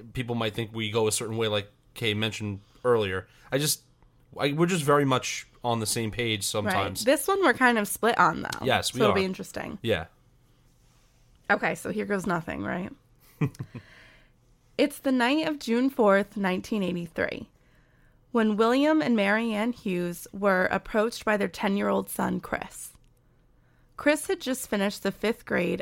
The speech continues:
Speaker 2: at a nearby Catholic school and was enjoying the beginning of his summer break. Chris was a happy boy who loved teasing his younger brother and had dreams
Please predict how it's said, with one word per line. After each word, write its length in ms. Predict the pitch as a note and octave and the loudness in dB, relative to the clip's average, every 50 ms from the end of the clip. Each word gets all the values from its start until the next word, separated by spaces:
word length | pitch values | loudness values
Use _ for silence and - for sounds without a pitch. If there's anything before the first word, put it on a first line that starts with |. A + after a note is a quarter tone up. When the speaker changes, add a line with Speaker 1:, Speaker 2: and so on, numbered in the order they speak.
| - | -2
Speaker 2:
at 140 | - F#3+ F#3+ | 0 0 0
a 20 | G3 | 0
nearby 400 | G3+ G3 G3+ G3+ G3 G#3 G3+ G#3 | 0 0 0 0 0 0 0 0
Catholic 500 | G3+ - - F#3 F3 - - - - - | 0 -2 -4 -4 -4 -4 -8 -12 -14 -14
school 420 | - - - - - - - - _ _ _ _ _ _ _ _ _ _ _ _ _ | -16 -12 -8 -8 -6 -6 -8 -10 _ _ _ _ _ _ _ _ _ _ _ _ _
and 180 | - A#3 A#3+ A3+ | 4 4 6 6
was 160 | A#3 A3+ A3 | 4 2 2
enjoying 480 | A#3 A3+ G3 A#3 A3+ A3+ A#3 B3+ C4+ C4 | 0 0 2 2 2 2 2 2 2 0
the 80 | C4+ | 0
beginning 500 | A#3 C#4 B3 G3+ A3 G3 F#3+ F#3 F#3 F#3 | -2 -2 -2 -2 0 0 0 0 0 0
of 120 | F#3 E3+ E3 | 0 -2 -2
his 120 | F#3+ E3 | -4 -4
summer 320 | - - F#3 F3 E3+ E3+ E3+ | -2 -2 0 0 0 0 -2
break. 480 | D#3+ - - - - - - - - - _ _ _ _ _ _ | 0 -2 -2 -2 -4 -8 -18 -20 -20 -20 _ _ _ _ _ _
Chris 280 | - - C4+ C#4+ C#4 - | 0 2 2 2 2 0
was 120 | D#4 C#4+ | 2 4
a 80 | D#4+ C4+ | 4 4
happy 320 | - G#3+ F#3+ F3+ - G#3 | 6 6 4 6 4 0
boy 400 | F3+ - - - - B1+ - - - _ _ _ _ _ _ | -2 0 0 -2 0 -2 -4 -6 -10 _ _ _ _ _ _
who 120 | - C4 | -2 2
loved 300 | A3+ A3+ A3+ B3+ C4+ C#4 | 6 6 6 6 6 2
teasing 400 | - - C4 A#3 G#3+ A#3 B3+ C#4 | -2 -2 -2 0 0 2 2 2
his 220 | C4 C#4 A#3 G#3 | 2 2 2 2
younger 260 | G#3 F#3 F#3+ G3+ A#3 B3+ | 2 2 2 4 2 2
brother 500 | G#3+ A3 F#3 F3 F3 F3+ E3+ E3+ E3+ - _ - - - - _ - | 4 4 2 4 2 2 2 0 0 -4 _ -20 -20 -20 -20 _ -4
and 140 | - A3 A#3 | 0 0 2
had 200 | G#3+ B3 G#3 F#3+ | 2 2 2 0
dreams 680 | G3 - A3 A3 A3+ A3+ B3 C4+ C#4 C#4+ C#4+ - - | -2 -4 -2 -2 0 0 2 2 2 2 0 -2 -8